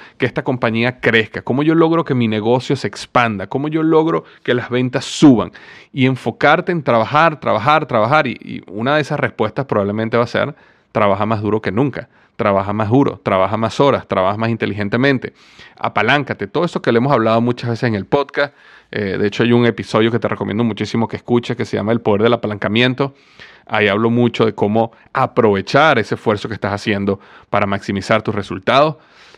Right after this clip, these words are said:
Pero lo más importante que uno como líder tiene que proteger es su capacidad de dar resultado.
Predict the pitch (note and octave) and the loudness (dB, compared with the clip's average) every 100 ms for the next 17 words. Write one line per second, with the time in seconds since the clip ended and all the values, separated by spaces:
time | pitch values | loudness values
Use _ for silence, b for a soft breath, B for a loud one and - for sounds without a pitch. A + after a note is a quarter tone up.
0 | b _ A2+ C3 C#3 B2+ G#2+ G#2 A2+ A#2+ | b _ 2 4 6 4 2 0 -2 -2
1 | A2 - A#2 A2+ G#2+ G2 G#2+ D3+ F3 A#2+ | -4 0 0 0 -4 0 0 2 0 2
2 | A2+ C#3 A#2 G#2+ A2+ B2+ - A#2 - G2+ | 4 4 4 -2 -4 -4 0 0 0 0
3 | C#3 C#3 - - E3+ E3 D#3+ b b - | 0 -2 -6 2 4 4 -2 b b -2
4 | A2+ - G#2+ - G#2 A2 B2+ C3+ b b | -2 0 -6 -4 -2 2 2 0 b b
5 | _ A#2 G#2 G2 G#2+ G#2 b b - G#2+ | _ -2 0 2 0 -2 b b -4 -4
6 | - G2+ F2+ - G#2+ G#2 F#2+ G2+ | -2 -6 -6 -2 2 4 2 -2